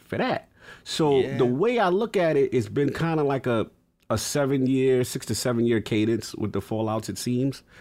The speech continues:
Speaker 1: about.
Speaker 2: Mm-hmm.
Speaker 1: And my only thing is this. Now, to your point, yes, they got the teams involved, right? We know what Obsidian is. We know what N X,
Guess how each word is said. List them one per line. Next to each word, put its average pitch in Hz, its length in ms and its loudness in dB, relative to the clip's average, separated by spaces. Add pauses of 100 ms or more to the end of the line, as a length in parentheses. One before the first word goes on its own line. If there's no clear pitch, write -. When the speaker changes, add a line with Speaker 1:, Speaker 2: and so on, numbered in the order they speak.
(140)
Speaker 1:
about. 123 340 2
Speaker 2:
Mm-hmm. 95 180 -14 (420)
Speaker 1:
And 117 340 2 (100)
my 123 220 2
only 185 280 4
thing 135 260 0
is 92 180 0
this. - 260 -4
Now, 107 140 2
to 175 180 -2
your 185 200 4
point, 147 360 0 (540)
yes, 107 600 0 (120)
they 113 140 2
got 135 420 2 (100)
the 135 120 0
teams 135 840 4 (220)
involved, 110 760 2
right? 110 300 0 (260)
We 113 220 2
know 131 400 6
what 160 580 6
Obsidian 123 680 2
is. - 260 -10
We 113 340 2
know 185 720 2
what 175 160 2
N 156 160 2
X, 143 180 0